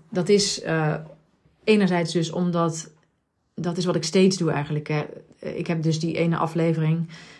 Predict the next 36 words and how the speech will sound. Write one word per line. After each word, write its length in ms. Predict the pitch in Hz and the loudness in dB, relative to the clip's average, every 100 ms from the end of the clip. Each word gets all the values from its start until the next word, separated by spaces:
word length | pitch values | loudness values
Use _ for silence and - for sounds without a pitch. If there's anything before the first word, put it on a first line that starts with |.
| _ | _
eh, 260 | - 156 143 - | -4 0 0 -2
heel 180 | 165 - | -2 0
erg 120 | 147 | -2
gehad 260 | 170 196 | -2 2
over 180 | 202 160 | 2 2
afscheid 380 | - 160 185 160 | 0 0 -2 0
nemen. 360 | 160 147 151 143 | 0 0 -2 -2
En 120 | 156 | -2
ik 120 | 156 | -2
vind 120 | 180 | -2
het 220 | 165 156 - | -2 -4 -4
dan 240 | 160 160 | 0 0
ook, 240 | 156 160 160 | 2 0 0
ja, 300 | 156 143 - | -2 -2 -6
t-, 140 | - - _ _ _ _ | -20 -20 _ _ _ _
ik 140 | _ | _
wou 140 | - 151 | -4 -2
zeggen 180 | 151 156 | -2 -4
tussen 180 | 135 | -2
aanhalingstekens, 640 | 175 196 202 180 175 165 165 | 0 2 2 0 0 0 0
maar 100 | 165 | -2
dan 160 | 165 | 0
ook 80 | 165 | 2
mooi 480 | 170 180 202 185 185 | 2 2 4 4 4
om 260 | 180 180 175 | 4 0 -2
af 200 | - 156 | -4 -4
en 60 | 156 | -2
toe 120 | 175 | -4
voorbeelden 560 | - 180 202 165 156 | 0 0 2 2 2
uit 120 | 151 156 | 0 -2
het 100 | 156 | -2
hier 160 | 175 | 0
en 100 | 170 | 4
nu 300 | 196 190 185 - - - - - | 6 6 2 -6 -16 -18 -20 -18
te 120 | 151 | -6
gebruiken, 760 | 175 165 190 214 214 147 156 | -4 2 4 2 0 -4 -6